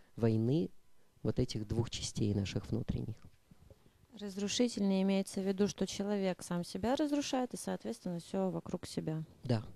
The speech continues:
Speaker 1: да.
Speaker 2: И мешает другим людям
Speaker 1: Конечно.
Speaker 2: реализовываться.
Speaker 1: Да, да.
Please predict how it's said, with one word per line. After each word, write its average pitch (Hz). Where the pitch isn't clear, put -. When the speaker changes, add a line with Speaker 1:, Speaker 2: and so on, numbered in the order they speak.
Speaker 1:
да. -
Speaker 2:
И 185
мешает 180
другим 165
людям 156
Speaker 1:
Конечно. 185
Speaker 2:
реализовываться. 160
Speaker 1:
Да, 110
да. 104